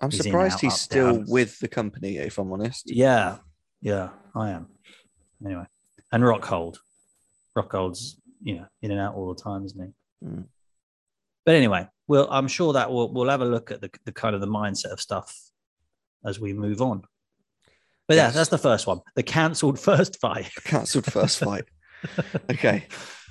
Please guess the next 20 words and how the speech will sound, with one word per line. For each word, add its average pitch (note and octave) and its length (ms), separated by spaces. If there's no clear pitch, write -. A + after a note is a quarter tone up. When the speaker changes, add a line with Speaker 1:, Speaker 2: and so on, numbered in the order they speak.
Speaker 1:
There A2+ 100
were G#2+ 60
no C#3+ 200
winners. A2 300
Actually, E3+ 280
we're E3+ 160
all F3+ 120
winners G#2+ 320
there C3 220
because C#3+ 260
we C#3 80
didn't C#3+ 160
get C3 160
to B2 100
watch B2 260
Paulo B2+ 240
Costa. A2 540
Speaker 2:
Yeah. G#3+ 300
<laughs> - 920
We, - 260